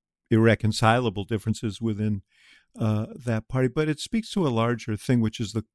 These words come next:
coarseness of our politics. And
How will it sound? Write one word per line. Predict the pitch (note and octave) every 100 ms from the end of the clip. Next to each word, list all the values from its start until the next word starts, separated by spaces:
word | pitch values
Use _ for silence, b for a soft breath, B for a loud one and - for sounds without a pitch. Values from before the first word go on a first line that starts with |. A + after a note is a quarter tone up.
| _
coarseness | - D3 - B2 A2 B2+
of | G2+
our | G2+ G2 G2 _ _ _ _
politics. | - A#2 G2 G2+ - A2 - -
And | A#2+ A2 G#2+